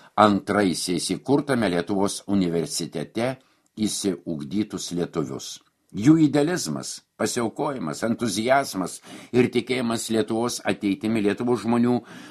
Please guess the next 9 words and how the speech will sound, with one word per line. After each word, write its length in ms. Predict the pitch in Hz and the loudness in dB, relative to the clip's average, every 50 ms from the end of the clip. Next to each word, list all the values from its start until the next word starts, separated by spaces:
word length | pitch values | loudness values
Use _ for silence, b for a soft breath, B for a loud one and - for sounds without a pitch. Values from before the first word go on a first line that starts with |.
| B B | B B
mąstymu, 720 | 95 107 113 117 117 101 - - - 80 80 78 76 76 | 4 8 8 8 8 6 0 -6 -6 -4 -2 -2 -2 -2
kūrybingumu, 800 | - 95 101 104 110 98 90 107 107 107 92 98 107 113 117 117 | 0 0 2 2 2 4 4 4 4 4 4 4 4 4 4 2
darbštumu 680 | 95 107 104 92 - - - - - 107 107 120 139 147 | 4 4 2 2 2 -6 -12 -8 -2 0 2 2 2 2
iki 380 | 147 - 156 127 - - 127 107 | 2 2 0 0 2 2 0 2
šių 220 | - - - 156 165 147 117 | 0 -2 -4 -4 -4 -4 -2
dienų 380 | 117 139 143 147 160 165 165 135 101 | -2 -2 0 0 -2 0 0 2 2
yra 180 | 92 90 95 90 | 4 4 4 4
vienas 380 | 90 98 92 90 90 85 - | 4 2 2 0 -2 -4 -4
stipriausių 720 | - 90 80 - 82 101 113 135 143 143 - - 135 135 | -8 -8 -6 -2 2 4 4 4 4 2 -4 -4 -4 -4